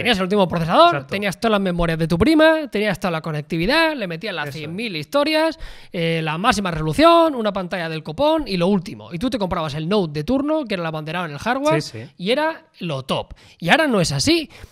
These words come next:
Speaker 1: Entonces, yo creo que la estrategia de Apple, entiendo que seguro que es así, porque al final es su, su rival a batir,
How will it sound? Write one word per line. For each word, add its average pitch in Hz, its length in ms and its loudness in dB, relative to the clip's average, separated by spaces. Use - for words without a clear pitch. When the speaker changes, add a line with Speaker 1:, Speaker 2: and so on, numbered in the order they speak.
Speaker 1:
Entonces, 208 400 4
yo 233 100 4
creo 294 140 4
que 262 80 2
la 226 60 6
estrategia 247 420 2
de 254 80 2
Apple, 208 320 2
entiendo 185 300 -2
que 151 100 -8
seguro 196 300 2
que 185 60 -2
es 160 60 -2
así, 202 220 -2
porque 165 160 -4
al 135 60 -6
final 175 160 -2
es 160 60 -2
su, 160 200 -2
su 175 140 -4
rival 165 260 0
a 180 40 0
batir, 220 420 2